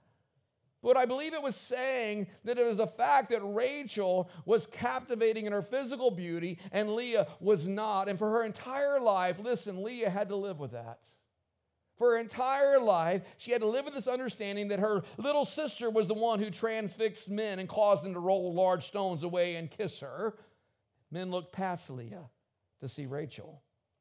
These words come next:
And Jacob was one of those men. But as you're gonna see in this story, God was not.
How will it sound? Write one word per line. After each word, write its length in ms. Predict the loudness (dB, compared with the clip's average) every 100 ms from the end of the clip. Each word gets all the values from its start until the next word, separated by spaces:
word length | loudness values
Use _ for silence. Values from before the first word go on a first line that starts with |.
| _ _ _ _
And 140 | -14 -8
Jacob 360 | -8 -8 -10
was 140 | -14 -12
one 140 | -12
of 60 | -10
those 180 | -10
men. 260 | -10 -12 -14 -18 _ _ _ _ _ _ _ _ _ _ _ _
But 100 | -10
as 60 | -6
you're 80 |
gonna 120 | -6 -6
see 180 | -8
in 80 | -8
this 160 | -8 -10
story, 380 | -10 -8 -8 -6
God 500 | -4 -2 -4 -6 -12 _
was 180 | -12 -12
not. 320 | -12 -14 -18